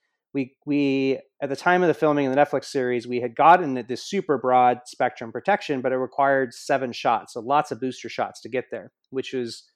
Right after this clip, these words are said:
never gonna be practical. There's no farmer who's ever gonna let you give your, give their pig seven shots. Uh, we're now down to three shots, and we're now supported by the Gates Foundation. We're testing a series of other adjuvants. So these are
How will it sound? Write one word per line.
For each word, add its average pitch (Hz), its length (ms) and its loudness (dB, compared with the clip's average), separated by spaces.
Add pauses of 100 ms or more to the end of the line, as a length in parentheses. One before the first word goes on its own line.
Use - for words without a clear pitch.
(340)
never 170 240 4
gonna 143 180 2
be 131 100 -2
practical. 113 440 -2
There's 117 180 -4
no 143 160 2
farmer 131 380 0
who's 117 140 -4
ever 120 200 0
gonna 113 220 -4
let 113 240 -2
you 110 480 -8
give 113 160 -6
your, 113 140 -10 (200)
give 117 140 -6
their 113 140 -6
pig 107 260 -8
seven 107 260 -4
shots. 104 440 -8 (720)
Uh, 127 240 2 (120)
we're 156 160 0
now 185 260 6
down 156 380 2
to 143 180 -6
three 151 260 -4
shots, 143 640 0
and 127 440 -6
we're 120 480 -4 (240)
now 135 340 -2
supported 139 380 -2
by 127 100 2
the 120 60 -4
Gates 175 240 0
Foundation. 127 580 -4
We're 120 140 -6
testing 160 420 -4
a 131 60 -6
series 135 400 -4
of 117 100 -6
other 120 220 -4
adjuvants. 143 760 -4
So 131 160 -10
these 135 260 -6
are 127 360 0